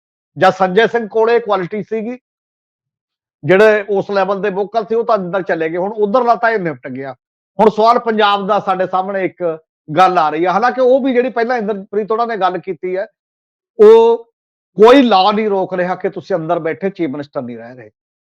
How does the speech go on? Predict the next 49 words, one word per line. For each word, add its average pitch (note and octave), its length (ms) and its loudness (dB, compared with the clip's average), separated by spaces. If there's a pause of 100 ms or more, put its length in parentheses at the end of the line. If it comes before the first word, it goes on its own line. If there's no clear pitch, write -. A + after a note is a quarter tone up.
(120)
ਰਹਿ D#3+ 160 6
ਸਕਦੇ। A#2+ 360 -10 (760)
ਕੋਈ G#3+ 200 8
ਲਾਅ E3+ 220 2
ਨਹੀਂ D#3+ 180 -10
ਹੈ C#3+ 60 -8
ਕੰਟਰੀ C#3 360 -10
'ਚ A#2+ 140 -20
ਹਜੇ A2+ 120 -16
ਤੱਕ। G#2+ 160 -20 (560)
ਹਾਂ, E3 200 4
ਗੱਲ D3 300 -4
ਇੰਨੀ F#3 280 -2
ਓ G#3 140 -4
ਹੈ, A#3+ 60 0
ਉਹ A3+ 280 2
ਅੱਗੇ F#3 180 0
ਪ੍ਰੈਕਟੀਕੇਬਲ B3+ 1040 2
ਟੈਕਨੀਕੈਲਿਟੀ F#3+ 720 -2
'ਚ B2 60 -14
ਨੇ A2+ 140 -20 (680)
ਕਿ G3 120 8
ਤੁਸੀਂ G3+ 280 0
ਕੀ G#3 160 -4
ਕਰੋਗੇ C#3+ 400 -2
ਫਿਰ D3 180 -10
ਜਦੋਂ D3+ 220 -6
ਕੈਬਨਿਟ D3 360 -8
ਨਹੀਂ D3+ 140 -10
ਹੋਏਗੀ, D3 320 -4
ਕੈਬਨਿਟ D3+ 320 -8
ਕਿੰਨਾ D#3 280 -6
ਚਿਰ D3 160 -8
ਨਹੀਂ D3+ 160 -8
ਕਰੋਗੇ, D3 280 -6
ਛੇ D#3+ 200 -4
ਮਹੀਨੇ E3 260 -8
ਚਲਾ D3 220 -4
ਸਕਦੇ D3 300 -10
ਹੋ, D3+ 40 -8
ਤਿੰਨ D#3 220 -8
ਮਹੀਨੇ E3+ 220 -6
ਨਹੀਂ E3 220 -4
ਵੀ F3+ 100 0
ਕਰੋਗੇ D3+ 300 -6
ਤਾਂ E3+ 180 -6
ਵੀ F#3 100 -6
ਕੀ E3 120 -8
ਫਰਕ C#3 200 -10